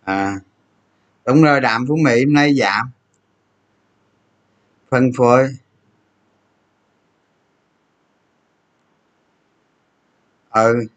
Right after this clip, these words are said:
Nói chung, ờ, cái, cái, ờ, cái đợt này tăng khối lượng lên là không thành đó.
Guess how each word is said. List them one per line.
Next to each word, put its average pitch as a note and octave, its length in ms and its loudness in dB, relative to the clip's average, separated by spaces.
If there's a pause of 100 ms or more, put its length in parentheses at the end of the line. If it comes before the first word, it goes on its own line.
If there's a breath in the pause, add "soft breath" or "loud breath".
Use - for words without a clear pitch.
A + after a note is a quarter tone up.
(720)
Nói C#3 260 0
chung, F3+ 300 2
ờ, F3 320 4
cái, F3+ 180 0
cái, G3 300 2
ờ, F#3+ 200 2 (680)
cái E3 120 -4
đợt D3 240 0
này D3+ 480 0
tăng E3+ 240 -2
khối F3 260 2
lượng C#3 320 2
lên E3 180 4
là D#3 140 2
không E3 280 -2
thành D3 280 0
đó. F#3 240 -4